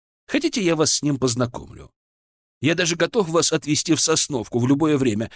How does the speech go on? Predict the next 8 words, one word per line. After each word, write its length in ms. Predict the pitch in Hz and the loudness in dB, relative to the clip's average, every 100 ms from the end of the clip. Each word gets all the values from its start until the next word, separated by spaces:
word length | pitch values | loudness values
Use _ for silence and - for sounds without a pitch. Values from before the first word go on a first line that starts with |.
| - | -12
когда 300 | - 139 147 | -2 0 2
вам 180 | 139 131 | 0 0
будет 260 | 123 117 - | -2 -4 -6
угодно". 520 | 113 76 - 50 - _ _ _ _ _ _ - | -8 -10 -12 -20 -20 _ _ _ _ _ _ -6
"Ну 180 | 117 123 | -2 -2
что 360 | - - 107 | -2 -4 -4
ж, 220 | 101 - _ - | -4 -6 _ -10
это 320 | - 139 135 | -2 0 0